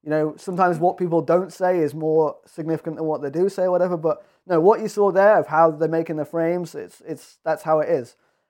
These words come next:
Um, so that is their production factory in Taichung. They also have a production fab-,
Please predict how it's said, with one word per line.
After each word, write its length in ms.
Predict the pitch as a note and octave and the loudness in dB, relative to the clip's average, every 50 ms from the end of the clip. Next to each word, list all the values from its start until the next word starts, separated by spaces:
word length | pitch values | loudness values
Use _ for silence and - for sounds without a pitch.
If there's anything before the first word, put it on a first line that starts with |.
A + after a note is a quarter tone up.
| _ _ - | _ _ -4
Um, 460 | D3+ D3+ D3+ D3 C#3+ C#3+ C#3 C3+ C3+ _ _ _ _ | -2 -2 0 -2 -2 -4 -6 -10 -16 _ _ _ _
so 160 | _ - D#3 D3+ | _ -4 -2 4
that 260 | E3 F3 F#3 - E3 | 6 6 6 6 4
is 120 | F3+ D#3+ | -2 -2
their 140 | - F3 D#3 | -2 -2 -2
production 400 | - - D3 E3+ E3+ - E3+ D3 | -2 -4 -4 -4 -4 -4 -8 -2
factory 520 | - E3 D#3 D#3+ - D#3+ D#3+ D#3 D3+ D3+ | -2 -2 -2 -2 -4 -4 -4 -4 -4 -6
in 320 | - D#3+ D#3 D3 C#3 C#3 C3 | -6 -6 -6 -6 -6 -8 -12
Taichung. 680 | - - E3 D3+ D3+ D3+ - D#3+ D#3+ F3 F#3 F#3+ - - _ | -12 -6 -2 -2 -2 -2 -2 -6 -8 -6 -8 -10 -12 -14 _
They 140 | - D3 D3+ | -6 -2 0
also 260 | D#3+ E3+ E3 - E3 | 0 0 0 0 -2
have 300 | D#3 D3 D#3 D#3 D3 C#3 - | -2 0 2 2 2 0 -2
a 80 | - | -8
production 380 | D3 - D3 D#3 D#3 D3 D#3 C#3+ | -12 -6 -6 -6 -6 -6 -10 -10
fab-, 320 | - E3 D3+ D3 D3+ D3 | -6 -4 -4 -4 -4 -6